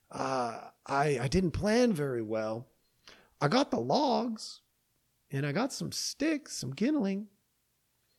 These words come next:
and I got a match, but I forgot some paper. You got any paper?" And I borrow the piece that I don't have. Or maybe I've got everything,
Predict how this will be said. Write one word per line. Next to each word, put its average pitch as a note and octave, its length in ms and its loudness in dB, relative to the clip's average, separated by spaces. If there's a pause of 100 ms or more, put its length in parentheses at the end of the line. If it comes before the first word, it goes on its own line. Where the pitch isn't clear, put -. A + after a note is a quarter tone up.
(680)
and D#3+ 160 6
I C#3 60 4
got G#3+ 180 4
a C#4+ 60 6
match, C4+ 720 6 (2250)
but D2 800 -2 (380)
I - 60 -16
forgot F3+ 480 -6
some - 240 -8
paper. - 640 -4
You - 160 -20
got F#3 140 -4
any D4 180 0
paper?" F3 560 -2 (560)
And C3+ 140 2
I B2 100 4
borrow B2 640 6 (400)
the C3+ 100 -2
piece C#3+ 280 0
that A#2 160 -6
I A2 100 -2
don't G#2 200 -8
have. G#2+ 280 -8
Or C#3 80 4
maybe A3 340 10
I've G#3+ 120 10
got G#3 180 8
everything, A#3 720 6